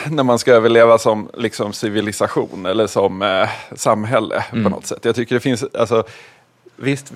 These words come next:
Speaker 1: bygg skyddsrummen och bygg, liksom, få in folk där. Bara det att det räcker med att en av dem är nuts så, så kommer det liksom, jag menar, man behöver inte scouta fram,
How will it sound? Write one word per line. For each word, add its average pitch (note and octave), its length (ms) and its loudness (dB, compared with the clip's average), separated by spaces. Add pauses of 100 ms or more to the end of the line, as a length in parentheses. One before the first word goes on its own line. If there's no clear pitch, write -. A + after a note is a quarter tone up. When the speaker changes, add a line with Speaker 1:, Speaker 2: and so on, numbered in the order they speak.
(160)
Speaker 1:
bygg C#3 260 -2
skyddsrummen G2+ 720 -4
och G#2 100 -8
bygg, A2 480 -4 (100)
liksom, F#2 520 -6
få A#2+ 100 -2
in A#2+ 140 -2
folk F#2 340 -4
där. B1+ 260 -4
Bara G#2+ 180 2
det G2+ 100 0
att G2+ 200 -2 (100)
det G#2 80 -6
räcker A2+ 280 -2
med G#2+ 220 -2
att - 100 -8
en A2 240 0
av F#2 200 0
dem E2 220 -6 (140)
är D2 300 -8 (100)
nuts - 760 -8 (220)
så, - 280 -8
så - 200 -10
kommer F2 280 -6
det D2+ 60 -8
liksom, - 500 -8
jag A#2 100 -2
menar, A#2 120 2
man A2+ 160 0
behöver A#2+ 200 2
inte G#2+ 180 -6
scouta A2+ 560 2
fram, F2+ 380 0